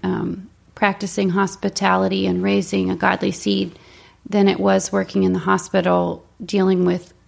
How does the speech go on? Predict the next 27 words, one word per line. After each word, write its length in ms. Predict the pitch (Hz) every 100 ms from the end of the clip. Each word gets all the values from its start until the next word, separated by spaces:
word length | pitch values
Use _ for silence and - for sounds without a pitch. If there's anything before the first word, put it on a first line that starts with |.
| _ _ - -
doctors 460 | 190 180 185 185 180
with 140 | 170
God 260 | 185 175 170
complexes 920 | 180 180 180 175 - 180 175 170 -
and 600 | - 180 165 175 170 - - -
tons 340 | - 190 170
of 120 | 165
paperwork, 680 | - 180 170 165 - - - - _ _ _ _ _ 262
and 400 | 269 262 240 -
working 520 | - 208 240 233 220
hours 640 | - 196 208 202 214 - - _ - - _
that 480 | - 196 180 - - -
would 220 | 208 190
affect 680 | - 185 - 190 - - - _ _ -
our 200 | 190 254
relationship 800 | 262 170 175 - 180 - 170 -
because, 580 | 175 185 170 165 - -
you 160 | 190
know, 140 | 185 180
I 160 | 185 202
was 200 | 214 -
working 480 | 175 - 180 180 175 - - - _
three 400 | - 208 208 190
twelves, 540 | 185 - 180 175 170
a 160 | 170 180
sh-, 220 | - - - _
uh, 300 | 190 180 170